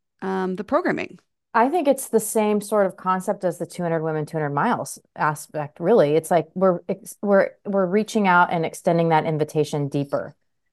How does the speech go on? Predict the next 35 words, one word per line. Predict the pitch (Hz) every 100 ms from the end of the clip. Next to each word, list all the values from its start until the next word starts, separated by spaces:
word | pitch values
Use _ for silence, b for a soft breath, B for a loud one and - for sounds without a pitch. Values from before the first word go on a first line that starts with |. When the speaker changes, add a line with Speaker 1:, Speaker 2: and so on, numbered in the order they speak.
| _ -
Speaker 2:
Um, | 147 135 143 -
and | 170
so, | - 160 151
you | 175
know, | 151
from | 156 156
my | 156
perspective, | 170 180 - 156 160 147
it's, | 151
like, | 147
definitely | - 165 196 165
one | 151
of | 151
the | 151
things | 147 147 143 151
that, | 139 139 _ _ _ -
that | 165 - _
what | 170 165 160
we're | 170 160
here | 156 160
to | 156
do. | 156 208 147
It's | 143 -
Lifetime | 156 156 - 165
is | 156
about | 151 147 156
a | 143
healthy | 151 165
way | 156 151
of | 147
life. | 165 175 143 156
And | 147
this | 147 -
is | 156
a, | 156 147